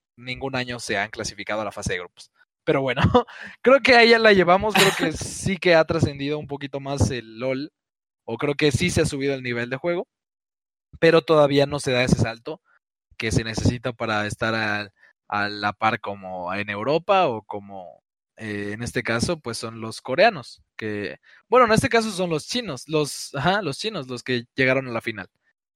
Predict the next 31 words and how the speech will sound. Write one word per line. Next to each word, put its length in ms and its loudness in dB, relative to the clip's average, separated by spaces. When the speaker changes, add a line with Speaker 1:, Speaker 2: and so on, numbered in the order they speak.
Speaker 1:
Pero 220 4
bueno. 200 -2
Speaker 2:
Oye, 220 -6
oye, 260 4
ese 180 2
término 300 4
que 80 2
dijiste 240 -2
de 80 0
que 220 0
en 120 -2
Latinoamérica 480 0
se 80 -12
tienen 200 -2
que, 320 2
este, 680 -8
como, 460 -2
como 280 0
luchar 500 2
por 160 2
ese 160 -2
lugar, 260 0
¿eso 200 0
es 200 -4
el 160 0
término 300 2
que 100 0
le 60 4
dicen 280 0
wild 300 2
card? 280 0